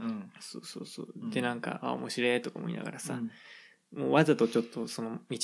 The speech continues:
Speaker 2: の真ん中歩いてみたりしてさ、
Speaker 1: うんうん。
Speaker 2: な-、何してんだろう俺とか思ったんだけど、
Speaker 1: うん。
Speaker 2: で、まあ、空気感も十分堪能したし、
Speaker 1: はい。
Speaker 2: まあ、帰るかと思って。
Speaker 1: うん。
Speaker 2: でさ、まあ、なんか、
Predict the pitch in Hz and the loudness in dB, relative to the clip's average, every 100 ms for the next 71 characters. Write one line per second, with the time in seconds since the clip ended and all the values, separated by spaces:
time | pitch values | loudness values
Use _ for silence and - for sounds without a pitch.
0 | 120 113 117 117 117 113 117 117 104 - | 0 0 0 -2 -2 0 0 0 -4 -8
1 | - - - 156 127 117 117 196 196 117 | -10 -8 -2 -2 0 -4 -4 -8 -10 -12
2 | - - 151 165 - 120 - - 117 - | -12 -8 -2 -2 -2 -4 -4 -2 -2 -2
3 | 135 160 - - 117 110 - 151 - 120 | -2 0 -2 0 0 0 -2 -4 -2 -4
4 | - - - - - - _ _ _ _ | -6 -12 -12 -10 -12 -16 _ _ _ _
5 | _ _ _ _ - 185 214 185 - - | _ _ _ _ 0 6 8 8 6 -2
6 | _ _ _ _ _ _ _ - _ _ | _ _ _ _ _ _ _ -20 _ _
7 | - - - 190 185 - 139 110 110 123 | -14 -12 6 8 8 8 2 4 4 6
8 | 123 110 117 113 110 - 120 - - - | 6 4 2 2 -4 -4 -6 -8 -8 -2
9 | 147 - - - - _ _ 165 - 127 | 0 -2 -8 -20 -20 _ _ -4 4 6
10 | 156 - - - - _ - - 117 101 | 4 -2 -8 -16 -20 _ -14 -6 -6 -6
11 | - _ _ _ - - 117 - - _ | -14 _ _ _ -18 -12 -8 -8 -10 _
12 | _ _ _ _ - 58 - - - | _ _ _ _ -6 -4 -4 -4 -6